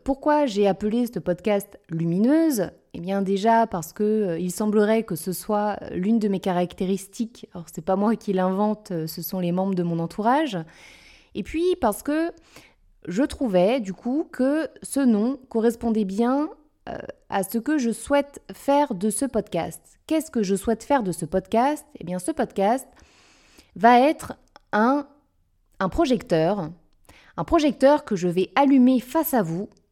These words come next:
de toute sa puissance et qui va nous révéler tous vos démons, toutes ces choses qui sont cachées un petit peu dans les recoins comme ça, qu'on n'ose pas aller regarder, qu'on n'ose pas aller titiller parce que ça fait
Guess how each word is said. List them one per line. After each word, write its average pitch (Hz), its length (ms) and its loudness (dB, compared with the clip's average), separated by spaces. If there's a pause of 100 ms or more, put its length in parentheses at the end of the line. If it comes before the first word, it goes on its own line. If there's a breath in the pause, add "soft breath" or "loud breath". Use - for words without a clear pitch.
(340)
de 175 80 -4
toute - 360 -4
sa - 160 4
puissance 180 720 -6 (320)
et 262 400 -4
qui 226 140 0
va 262 140 6
nous 269 120 6
révéler 226 720 2
tous 214 160 -4
vos 233 240 2
démons, 180 480 -2 (540 soft breath)
toutes 359 240 0
ces 254 180 0
choses 269 420 -2
qui 202 120 -8
sont 202 160 -6
cachées 247 460 0
un 220 80 0
petit 180 180 -6
peu 214 240 0
dans 208 120 0
les 175 120 2
recoins 208 420 0
comme 196 220 -4
ça, 196 320 -2
qu'on 285 300 0
n'ose 240 260 4
pas 262 160 4
aller 247 220 4
regarder, 202 580 2
qu'on 202 160 -4
n'ose 208 240 -2
pas 247 120 0
aller 240 260 2
titiller 226 720 -2
parce 185 280 -8
que 214 200 -4
ça 202 160 -12
fait - 180 -14